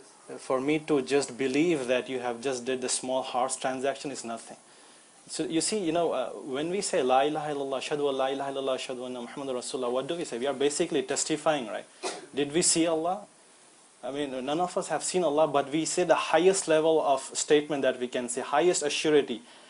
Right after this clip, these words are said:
Uh, we witness that Allah subhanahu wa ta'ala is the only God. There's no God, uh, there's no deity worthy of worship. So this is the thing, you know, that you...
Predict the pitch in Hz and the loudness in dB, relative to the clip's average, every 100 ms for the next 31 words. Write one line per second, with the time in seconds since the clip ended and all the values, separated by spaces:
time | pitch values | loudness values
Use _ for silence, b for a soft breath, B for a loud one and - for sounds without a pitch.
0 | B B B 123 120 117 117 151 131 143 | B B B -6 -4 -4 0 0 2 0
1 | 147 156 160 - - 123 123 127 120 135 | -2 -4 -2 -2 -4 -2 -2 -2 -2 -2
2 | 131 - 127 120 110 117 113 113 - 120 | -2 -10 -8 -8 -8 -8 -8 -8 -8 -12
3 | - 117 - 123 123 117 107 113 107 110 | -8 -8 -8 -10 -10 -8 -8 -10 -10 -10
4 | 131 127 120 120 117 110 107 107 113 110 | -6 -6 -2 -2 -2 -6 -8 -10 -12 -8
5 | 120 127 127 120 123 117 120 120 123 110 | -6 -4 0 0 0 -2 -2 -2 -6 -6
6 | 110 110 - - B B B B B B | -6 -6 -6 -12 B B B B B B
7 | - 160 151 123 - - 127 170 - 175 | 0 6 6 4 -8 -8 0 0 2 0
8 | 151 135 - 135 113 113 117 117 113 - | 2 0 0 -4 -4 -6 -6 -4 -6 -6
9 | 127 135 143 151 147 | -6 -2 0 -2 -4